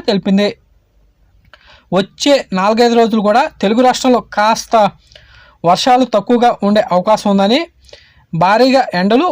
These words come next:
ఉక్కపోత ఉండే అవకాశం ఉన్నట్టు వాతావరణ శాఖ తెలిపింది. ముప్పై తొమ్మిది నుండి నలభై డిగ్రీల దాకా ఉష్ణోగ్రతలు మళ్లీ నమోదే అవకాశం ఉన్నట్టు వాతావరణ శాఖ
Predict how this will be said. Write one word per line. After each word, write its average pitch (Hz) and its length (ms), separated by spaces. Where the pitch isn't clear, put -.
ఉక్కపోత 226 440
ఉండే 208 160
అవకాశం 208 360
ఉన్నట్టు 202 300
వాతావరణ 208 340
శాఖ 277 200
తెలిపింది. 196 380
ముప్పై 190 380
తొమ్మిది 226 260
నుండి 247 180
నలభై 190 340
డిగ్రీల 240 320
దాకా 226 200
ఉష్ణోగ్రతలు 240 520
మళ్లీ 220 240
నమోదే 190 300
అవకాశం 196 360
ఉన్నట్టు 196 280
వాతావరణ 196 360
శాఖ 220 240